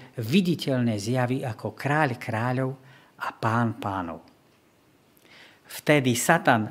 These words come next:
a jeho nasledovníci okúsia horkosť totálnej porážky.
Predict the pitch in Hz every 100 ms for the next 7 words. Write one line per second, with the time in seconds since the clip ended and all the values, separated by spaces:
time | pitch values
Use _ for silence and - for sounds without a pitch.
0 | - 127 127 104 104 135 135 175 120 113
1 | 107 104 107 113 107 - - - _ 180
2 | 196 190 175 - 151 127 - - - -
3 | 165 190 - 127 - - 135 - 127 127
4 | 127 123 127 123 127 110 -